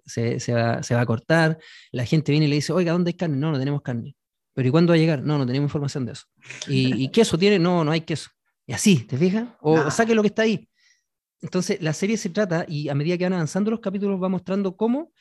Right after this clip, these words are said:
Speaker 1: empieza todo el, el, el, la debacle de, de, de la vida moderna. Se corta la energía eléctrica, no queda combustible, entonces llega una persona a, a comprar combustible y le dice,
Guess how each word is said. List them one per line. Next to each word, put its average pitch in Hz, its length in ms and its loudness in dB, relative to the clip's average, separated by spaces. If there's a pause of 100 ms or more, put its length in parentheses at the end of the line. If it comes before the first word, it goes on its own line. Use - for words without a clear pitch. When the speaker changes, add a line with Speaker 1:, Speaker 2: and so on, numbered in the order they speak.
(200)
Speaker 1:
empieza 175 420 -6
todo 202 220 2
el, 214 180 0
el, 180 680 -6
el, 127 340 -10 (400)
la 143 100 2
debacle 202 440 4
de, 185 400 4
de, 165 220 0
de 151 120 -4
la 143 60 0
vida 208 160 2
moderna. 147 540 -2 (160)
Se 139 140 -4
corta 135 240 2
la 131 60 2
energía 127 280 0
eléctrica, 170 580 -4 (360)
no 143 100 6
queda 139 180 4
combustible, 151 680 4
entonces 143 420 -2
llega 139 160 -2
una 135 140 -2
persona 131 720 -4
a, 123 140 -2
a 127 60 -4
comprar 131 280 -4
combustible 139 540 -2
y - 20 -4
le 135 60 -2
dice, 127 500 -4